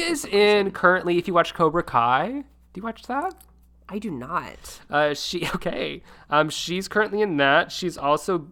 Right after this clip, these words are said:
Speaker 2: she was also in a D com. Oh!
Speaker 1: Bunked.
Speaker 2: Yeah, she's in Bunked.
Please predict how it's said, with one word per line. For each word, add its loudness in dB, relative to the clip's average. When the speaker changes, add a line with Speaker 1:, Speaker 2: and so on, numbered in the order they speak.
Speaker 2:
she -8
was -2
also 0
in 0
a -2
D -4
com. -2
Oh! 8
Speaker 1:
Bunked. 0
Speaker 2:
Yeah, -6
she's -10
in -4
Bunked. -2